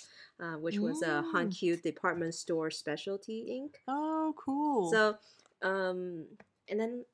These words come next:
Speaker 1: and let me think. Uh, there's obviously the usuals, the nib grinders, um, who just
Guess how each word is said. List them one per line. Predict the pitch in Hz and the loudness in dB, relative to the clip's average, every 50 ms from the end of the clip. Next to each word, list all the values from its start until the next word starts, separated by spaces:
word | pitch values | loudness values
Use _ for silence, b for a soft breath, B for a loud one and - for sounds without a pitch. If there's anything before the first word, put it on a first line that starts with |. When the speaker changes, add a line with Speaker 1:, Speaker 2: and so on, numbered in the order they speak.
| - | -10
Speaker 1:
and | - 202 | -8 -6
let | 202 202 202 | -4 -2 -2
me | 202 202 | -2 -2
think. | 202 - 165 - - _ _ - | -4 -6 -8 -8 -10 _ _ -8
Uh, | - 190 190 190 185 180 180 175 175 156 - - - - _ _ _ - | -6 -4 -2 -2 -4 -4 -6 -6 -8 -8 -8 -10 -12 -16 _ _ _ -4
there's | 185 196 185 175 185 | -2 0 2 4 4
obviously | 175 175 180 170 180 170 175 180 180 180 | 6 4 4 2 0 -4 -4 -2 -2 0
the | 170 170 156 | 0 0 -2
usuals, | 147 156 170 165 160 - 185 175 170 160 - | -2 -2 -4 -4 -2 -2 0 0 0 0 -2
the | 147 | -4
nib | 139 156 165 160 - | -4 -4 -4 -4 -4
grinders, | 170 156 151 156 156 156 151 151 151 147 - - - - - | -4 -2 -2 -2 -2 -2 -2 -2 -4 -4 -6 -8 -10 -10 -10
um, | 139 139 139 139 | -10 -8 -8 -10
who | 139 156 143 | -10 -12 -12
just | - - 143 143 - - - | -10 -12 -12 -12 -12 -14 -16